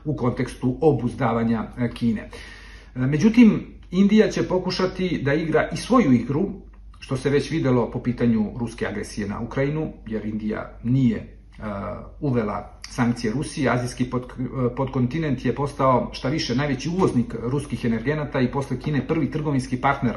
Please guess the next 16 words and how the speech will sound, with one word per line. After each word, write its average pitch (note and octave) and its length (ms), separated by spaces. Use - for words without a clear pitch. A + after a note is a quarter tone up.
Rusije, C3 520
a C#3 120
do B2+ 100
pre, D3 400
m, B2 280
godinu C#3 300
dana, C3 600
m, A2+ 560
mislim B2 280
da A#2+ 80
je, A#2 300
m, A2+ 160
udeo C#3+ 320
ruske C3+ 260
nafte, C3 360
e, - 420